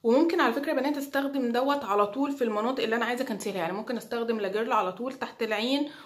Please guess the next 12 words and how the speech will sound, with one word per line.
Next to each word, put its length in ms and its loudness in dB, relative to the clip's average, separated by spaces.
وهنا 320 -2
اعمله 460 2
ككوريكتور، 840 0
وهخلط 760 2
بقى 600 0
ذا 140 0
وان 340 0
مع 160 0
باقي 220 -6
وشي. 320 -8
تعالوا 220 4
نشوف. 480 0